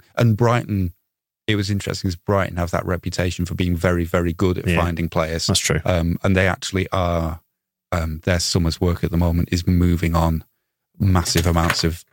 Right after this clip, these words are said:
Speaker 1: deadwood. Is it Matt Clark as well, the defender that they paid five million pounds for, and they've just loaned him to the Championship every single time? And the reason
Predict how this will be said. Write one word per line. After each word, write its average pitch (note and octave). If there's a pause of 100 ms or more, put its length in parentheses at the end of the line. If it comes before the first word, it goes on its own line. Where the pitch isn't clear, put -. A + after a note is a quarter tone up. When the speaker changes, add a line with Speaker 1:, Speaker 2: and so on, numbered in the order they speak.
Speaker 1:
deadwood. D#2+ (140)
Is C3+
it D3+
Matt C3+
Clark A2+
as G2
well, G2+
the E2+
defender F2
that D#2+
they E2+
paid F2 (480)
five E2+
million F2
pounds F2
for, E2
and D#2+
they've E2
just -
loaned E2+
him E2+
to -
the -
Championship E2+
every F2
single E2
time? F2 (240)
And F#2
the F#2
reason F2